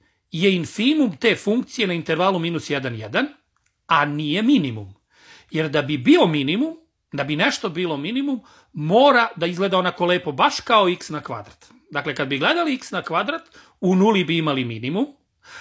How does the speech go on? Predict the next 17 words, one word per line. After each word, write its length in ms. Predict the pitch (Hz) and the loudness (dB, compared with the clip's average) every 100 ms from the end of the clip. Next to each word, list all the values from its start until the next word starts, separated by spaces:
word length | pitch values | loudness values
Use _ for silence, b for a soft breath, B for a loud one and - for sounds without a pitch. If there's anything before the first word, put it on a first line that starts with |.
| B | B
a 160 | 160 165 | -2 0
kad 140 | 165 | -2
bi 100 | 160 | 0
gledali 280 | 233 311 233 | 2 0 -2
funkciju 420 | 269 302 - 233 | -4 -4 -4 -4
x 220 | 302 - | -4 -4
na 100 | 208 | -6
kvadrat 440 | - 233 285 254 - | -2 -2 -2 -4 -6
svuda 420 | - 233 285 208 | -4 0 4 4
osim 360 | 226 - 202 | 4 0 -4
u 80 | 170 | -2
nuli, 340 | 180 302 285 - | -2 0 -2 2
a 140 | 196 | 4
u 100 | 190 | 6
nuli 340 | 185 202 190 170 | 6 2 0 -2
minus 360 | 160 151 131 | -2 -2 -4
deset, 680 | 117 131 247 - 302 - b | -4 -2 -2 -4 -12 -14 b